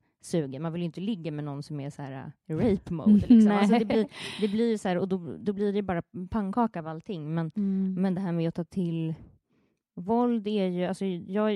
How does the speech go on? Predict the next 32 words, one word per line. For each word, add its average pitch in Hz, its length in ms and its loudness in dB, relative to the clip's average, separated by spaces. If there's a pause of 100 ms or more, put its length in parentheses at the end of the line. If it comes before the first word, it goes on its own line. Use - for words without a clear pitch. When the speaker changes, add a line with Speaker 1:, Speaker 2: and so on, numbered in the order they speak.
Speaker 1:
jag, 214 160 0
jag 202 500 -2
<laughs> - 60 -10
har 208 80 -4
ju 208 60 -6
pratat 202 340 -10
om 180 140 -6
mina 180 220 -6
aggressioner 190 560 0 (140)
<laughs> - 140 -12
förut 226 340 0
en 185 80 -6
gång 175 140 -6
hos 170 120 -10
Malou. 214 360 -2 (520)
Ehm, 202 320 0 (640)
och 226 80 0
det 220 80 0
är 240 260 2
ju, 87 140 -10 (1120)
jag 226 220 4
jobbade 208 260 2
bort 160 200 -10
genom 156 220 -6
att 147 60 -6
gå 147 120 -4
i 147 40 -8
så 147 120 -14
här 131 220 -12
K - 140 -8
B 160 100 -12
T-terapi. 170 520 -12